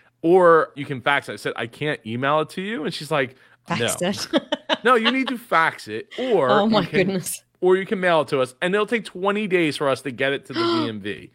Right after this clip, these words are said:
Speaker 1: So I'm
Speaker 2: Oh,
Speaker 1: like,
Speaker 2: no way.
Speaker 1: "Okay, well, I, you know, I don't really want to take that long to do this." So, and I was already having a bad day, and I was, like, explaining why this is a problem, and I don't think I was being overly not nice, but
Speaker 2: Uh-huh.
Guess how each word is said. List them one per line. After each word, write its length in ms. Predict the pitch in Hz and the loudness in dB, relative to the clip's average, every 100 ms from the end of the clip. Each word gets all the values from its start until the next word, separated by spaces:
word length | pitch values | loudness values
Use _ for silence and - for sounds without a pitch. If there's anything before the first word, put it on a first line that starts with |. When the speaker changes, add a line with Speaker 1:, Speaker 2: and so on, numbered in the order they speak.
| _ - - | _ -20 -2
Speaker 1:
So 120 | 233 | 2
I'm 80 | 226 | 4
Speaker 2:
Oh, 40 | |
Speaker 1:
like, 120 | 208 | 4
Speaker 2:
no 300 | 185 185 180 | 2 -2 -2
way. 340 | 175 165 165 151 - | -4 -4 -6 -10 -2
Speaker 1:
"Okay, 460 | 226 240 135 135 147 | 0 2 2 2 2
well, 320 | 170 170 156 | 2 2 2
I, 220 | 123 - | -2 -6
you 160 | 226 220 | -4 0
know, 180 | 160 143 | 2 2
I 140 | 170 | 2
don't 260 | 208 208 175 | 2 -2 0
really 300 | 175 170 160 | 0 2 2
want 400 | 156 156 147 - | 2 0 0 -6
to 100 | 127 | -8
take 300 | 131 139 - | -4 -4 -2
that 320 | 131 165 95 | 0 0 0
long 360 | 156 156 160 156 | 0 0 0 -2
to 80 | 147 | -6
do 260 | 196 285 175 | -6 -6 -4
this." 280 | 101 87 | -4 -6
So, 420 | - 156 139 131 - _ _ _ _ _ _ _ _ - 170 | -2 2 2 2 -6 _ _ _ _ _ _ _ _ -4 0
and 120 | 190 | 2
I 40 | |
was 120 | 214 220 | 4 4
already 280 | 240 233 | 4 4
having 320 | 165 156 156 143 | 4 2 2 -4
a 40 | |
bad 360 | 117 120 113 87 | -2 -2 -2 -4
day, 420 | 107 104 101 101 | -4 -2 -2 -2
and 160 | 120 135 | -2 0
I 60 | |
was, 140 | 139 160 | 0 0
like, 260 | 139 120 _ _ 160 | 0 -2 _ _ -6
explaining 600 | 139 - 196 208 196 170 | -6 0 2 2 2 4
why 300 | 160 156 143 | 4 4 2
this 240 | 143 - | -2 -6
is 80 | 131 | -12
a 60 | |
problem, 760 | 123 - 117 120 110 117 117 117 | -6 0 4 2 0 -4 -4 -4
and 100 | 120 | -6
I 80 | - | -8
don't 180 | 143 160 | -10 -8
think 160 | 165 | -2
I 80 | 165 | 0
was 140 | 170 | -2
being 280 | 156 160 156 | -4 -4 -2
overly 680 | 151 156 160 147 139 127 123 _ _ _ _ _ _ _ _ _ - 107 - _ | 0 0 -2 -4 -4 -6 -8 _ _ _ _ _ _ _ _ _ -20 -20 -20 _
not 400 | 101 123 143 - | -4 0 0 2
nice, 580 | 185 196 208 - - - | 0 2 0 -4 -10 -10
but 340 | - 147 139 | 0 4 4
Speaker 2:
Uh-huh. 200 | 170 233 | 4 2